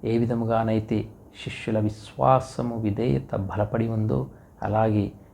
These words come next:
మీ దివ్య కుమారుని దివ్యరూప ధారణను ధ్యానిస్తూ ఉన్న మా అందరి విశ్వాసాన్ని బలపరచండి. తపస్కాలములో ఉన్నటువంటి మేము, మాలో మారు మనస్సు, మార్పు,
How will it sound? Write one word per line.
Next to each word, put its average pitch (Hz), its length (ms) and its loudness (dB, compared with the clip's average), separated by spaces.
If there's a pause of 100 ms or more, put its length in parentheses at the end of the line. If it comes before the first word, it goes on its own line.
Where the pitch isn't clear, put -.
(160)
మీ 107 120 2
దివ్య 113 200 2
కుమారుని 131 720 4 (920)
దివ్యరూప 139 400 6
ధారణను 135 720 6
ధ్యానిస్తూ 117 600 -2
ఉన్న 110 300 2 (340)
మా 104 140 2
అందరి 110 360 0
విశ్వాసాన్ని 101 880 -6 (380)
బలపరచండి. 98 760 -4 (480)
తపస్కాలములో 107 1000 0 (320)
ఉన్నటువంటి 104 560 -2
మేము, 113 480 2 (420)
మాలో 107 300 6
మారు 107 380 6
మనస్సు, - 540 0 (1080)
మార్పు, 135 600 4